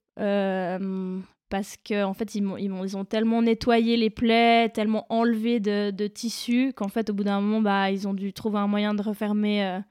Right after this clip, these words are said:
ce qu'ils avaient ouvert. Et du coup, j'ai eu la dernière opération, c'était une greffe. Donc, ils ont pris de la, la peau sur ma cuisse et puis ils l'ont mise sur mon bras. Et, euh, du coup, j'ai deux greffes de peau sur le bras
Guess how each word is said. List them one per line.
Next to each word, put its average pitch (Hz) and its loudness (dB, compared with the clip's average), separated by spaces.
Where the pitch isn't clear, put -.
ce - -20
qu'ils 214 -4
avaient 196 0
ouvert. 208 2
Et 202 -2
du 196 -2
coup, 240 0
j'ai 208 4
eu 202 2
la 196 2
dernière 226 2
opération, 226 2
c'était - -4
une 196 -4
greffe. 233 -2
Donc, 202 -8
ils 208 -6
ont 196 -4
pris 220 -4
de 202 -6
la, 185 -4
la 185 -6
peau 233 -2
sur 214 -6
ma 196 -4
cuisse - -6
et 214 -4
puis 208 -4
ils 202 0
l'ont 196 -2
mise 226 0
sur 220 -2
mon 196 -2
bras. 185 -6
Et, 190 -4
euh, 190 -6
du 190 -8
coup, 226 -2
j'ai 208 2
deux 226 4
greffes 208 -4
de 196 0
peau 196 -4
sur 208 -6
le 196 -2
bras 220 -2